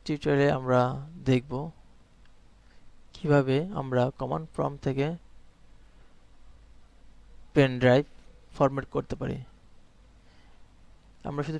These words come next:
পেন ড্রাইভই ফরম্যাট করতে পারি না, আমরা এখান থে-, এই কমান্ড প্রম্পট দিয়ে আমরা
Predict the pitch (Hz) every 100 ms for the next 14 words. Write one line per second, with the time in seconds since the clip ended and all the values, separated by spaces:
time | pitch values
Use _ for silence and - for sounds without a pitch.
0 | - 147 147 170 - 156 156 - - 151
1 | 143 147 - 147 135 135 135 135 - -
2 | - - 147 143 - 139 131 135 139 139
3 | 151 139 135 151